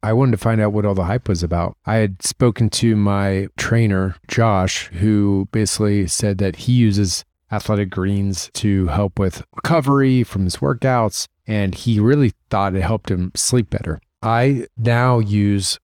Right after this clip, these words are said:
A G one every morning. Gopi, my wife, she will help,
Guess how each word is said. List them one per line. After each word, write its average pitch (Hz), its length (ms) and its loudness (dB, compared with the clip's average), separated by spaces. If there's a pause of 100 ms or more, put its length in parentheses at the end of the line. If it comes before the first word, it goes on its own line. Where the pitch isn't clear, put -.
(100)
A 110 100 2
G 107 180 0
one 104 460 0
every 104 300 -2
morning. 110 500 0 (220)
Gopi, 113 320 2
my 104 160 2
wife, 110 400 0
she - 280 0
will 107 340 0
help, 110 280 -2